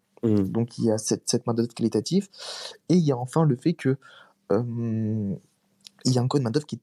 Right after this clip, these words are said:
Speaker 2: très jeune en Inde. Aujourd'hui, euh, s'il y a que sept pour cent de la popula-, population indienne qui a au-dessus de soixante-cinq ans, et t'as près de trois quarts, euh, près de, de trois quarts qui a, euh, pardon,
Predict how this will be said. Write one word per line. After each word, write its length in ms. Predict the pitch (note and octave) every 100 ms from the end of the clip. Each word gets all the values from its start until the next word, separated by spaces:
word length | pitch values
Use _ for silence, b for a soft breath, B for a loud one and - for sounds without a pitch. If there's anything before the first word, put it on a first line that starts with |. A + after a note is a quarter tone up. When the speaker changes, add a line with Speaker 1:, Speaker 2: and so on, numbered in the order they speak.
| -
Speaker 2:
très 200 | - D#3
jeune 220 | D3+ C#3
en 140 | G#2+
Inde. 220 | G#2 G#2 - _ B B B -
Aujourd'hui, 560 | A#2+ A2+ B2 D3+ F#3+ B B B -
euh, 380 | G2+ G2+ F#2+ F2+ -
s'il 280 | - -
y 40 | B2
a 20 |
que 120 | -
sept 300 | B2 - F#3+ -
pour 200 | D3 -
cent 180 | - E3
de 80 |
la 80 | B2
popula-, 440 | - - - C3+ - _
population 560 | B2+ B2+ A#2+ A2 - G#2+
indienne 320 | A2 D#3 F3 _ _ _ -
qui 100 | -
a 60 | -
au-dessus 240 | D3 D3 D3
de 60 |
soixante-cinq 560 | - C3 A#2+ - G#2 C3
ans, 180 | D#3 G#3 B B B B B -
et 80 | F#2+
t'as 120 | -
près 200 | - D#3+
de 80 | A2
trois 400 | - E3 E3 D#3
quarts, 480 | - D#3 A3 - _ _ _ _ _ -
euh, 800 | G#2+ G#2+ F#2+ F#2+ E2+ D#2 C#2 D2+ - - -
près 100 | -
de, 140 | C3 G#2+
de 120 | C3
trois 320 | - - C#3
quarts 300 | C#3 F#3 G#3
qui 100 | -
a, 120 | - - _ -
euh, 560 | G2 F#2+ E2 C#2 - - - - - _
pardon, 220 | - G#2+